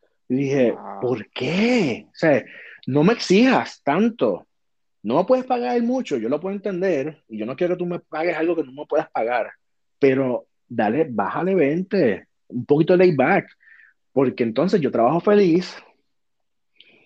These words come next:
Speaker 1: y tú obtienes como quiera el resultado. En Puerto Rico se hacen cosas innecesarias por creerte hacer el, el patrono más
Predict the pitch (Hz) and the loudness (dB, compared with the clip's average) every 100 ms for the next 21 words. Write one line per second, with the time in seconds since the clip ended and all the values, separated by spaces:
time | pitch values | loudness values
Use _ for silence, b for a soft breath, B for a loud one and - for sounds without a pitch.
0 | b _ - 143 143 131 143 143 196 220 | b _ -8 -4 -4 -4 -4 -2 0 -2
1 | 202 151 165 196 208 202 110 143 202 160 | -2 -2 -2 -4 -8 -6 -8 -6 -4 -2
2 | 127 113 123 - 107 170 190 180 208 196 | -4 -6 -10 -10 -6 -4 -2 -2 0 0
3 | 175 151 147 196 190 - 170 165 160 151 | 0 2 2 0 -2 -2 2 4 4 2
4 | 131 123 113 160 180 170 170 b b b | -2 -2 -4 0 2 2 -2 b b b
5 | b - 135 - 131 113 113 123 175 160 | b -2 -2 0 2 4 4 2 0 -2
6 | 160 147 160 165 156 135 131 113 110 117 | 0 0 4 4 2 0 -2 -6 -2 -4
7 | 151 160 143 151 165 | -4 -4 -4 -4 -6